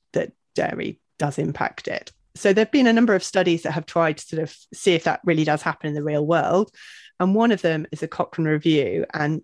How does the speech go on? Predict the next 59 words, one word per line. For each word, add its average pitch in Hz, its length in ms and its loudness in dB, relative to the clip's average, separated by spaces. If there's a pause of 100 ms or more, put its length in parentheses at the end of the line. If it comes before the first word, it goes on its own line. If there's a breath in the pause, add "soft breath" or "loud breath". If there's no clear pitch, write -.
(100)
Cochrane 190 340 0
review 170 320 4
being, 147 280 -4
you - 80 -10
know, - 80 -8
one 180 160 -4
of 85 80 -4
the, 151 260 -2
the 165 80 0
highest 165 380 -2
forms 151 300 -2
of 170 80 -8
evidence, 156 460 -4
really. 151 340 0
It's - 160 -10
a 147 40 -6
huge 196 320 0
meta-analysis 156 920 -2
looking 160 260 -4
at - 60 -6
lots 180 240 0
of 156 80 -10
randomized 147 460 -6
controlled 151 400 -2
trials, 156 520 0
trying 185 240 0
to - 80 -12
put 233 160 0
it 180 80 2
all - 140 -6
together 156 400 -4 (340 loud breath)
and 170 140 0
work 156 240 2
out 147 280 0
what 160 220 -6
the, 180 360 -4
what 190 120 -4
the - 80 -4
outcome - 380 -2
is. 190 240 -4 (400 loud breath)
And 185 120 0
they 220 280 2
did 180 200 2
find 156 360 0
that - 200 -8
dairy, 175 460 2
especially - 760 -2
skimmed 165 600 -2
milk, 156 380 0
um, 151 160 -4
did 170 160 2
increase 160 340 -4
acne, - 680 -6
but - 200 -2
a 185 60 0
number 214 280 2
of 214 80 0
the 185 80 0
trials 170 600 0